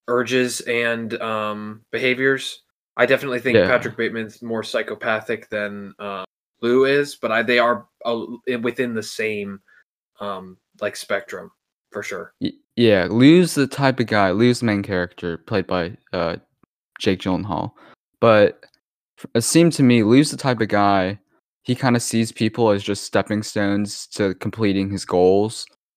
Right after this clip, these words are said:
Speaker 2: He's very
Speaker 1: Yeah.
Speaker 2: goal-oriented, um, and he will stop at nothing to complete his goals. Uh,
Speaker 1: Mm.
Speaker 2: a lot of, a big part of the movie is him kinda just spitting out just, like, random business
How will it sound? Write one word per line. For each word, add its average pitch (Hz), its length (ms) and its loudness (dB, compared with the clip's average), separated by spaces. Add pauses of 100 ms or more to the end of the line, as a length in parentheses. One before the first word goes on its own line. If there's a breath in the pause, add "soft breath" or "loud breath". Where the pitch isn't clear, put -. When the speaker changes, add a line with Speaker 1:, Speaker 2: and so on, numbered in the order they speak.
(180)
Speaker 2:
He's 110 180 2
very 143 180 8
Speaker 1:
Yeah. 127 60 -4
Speaker 2:
goal-oriented, 104 920 4 (500)
um, 95 460 2
and 101 320 0
he 104 540 0
will 95 360 0
stop 127 300 0
at 98 80 0
nothing 92 480 -2 (120)
to 92 400 -2 (460)
complete 110 320 2
his 127 160 2
goals. 127 500 4 (600)
Uh, 98 420 2
Speaker 1:
Mm. 113 260 -4 (640)
Speaker 2:
a - 40 4
lot 127 260 8
of, 147 80 6
a 104 60 4
big 139 200 4
part 143 200 0
of 131 60 2
the 117 60 0
movie 101 500 -2 (280)
is 107 180 -2
him 113 340 -2
kinda 117 240 -2
just 110 180 -6
spitting 107 360 -2
out 104 380 0 (640)
just, 113 160 -4
like, 113 160 0
random 107 320 2
business 101 600 -2